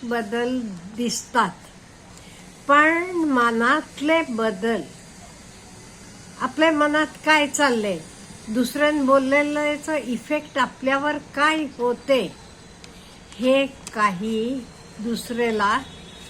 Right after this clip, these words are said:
दिसत नाही. आपण आपले मुला बाळांचं असू देत, मित्रांचं असू देत, नातेवाईकांचं असू देत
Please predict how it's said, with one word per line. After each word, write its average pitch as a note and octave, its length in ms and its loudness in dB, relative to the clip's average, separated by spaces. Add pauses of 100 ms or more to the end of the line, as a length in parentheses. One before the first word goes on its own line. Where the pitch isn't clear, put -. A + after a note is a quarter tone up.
(120)
दिसत A#3 1000 -2
नाही. F#3+ 920 -4 (1000)
आपण D#4+ 320 4
आपले D#4 420 2
मुला C4 400 4
बाळांचं A#3 640 -2
असू B3 200 -4
देत, A#3 360 -2
मित्रांचं B3 720 -4
असू B3 180 -8
देत, A3+ 280 -4 (120)
नातेवाईकांचं B3 1000 -2
असू A#3+ 180 -8
देत A3 240 -6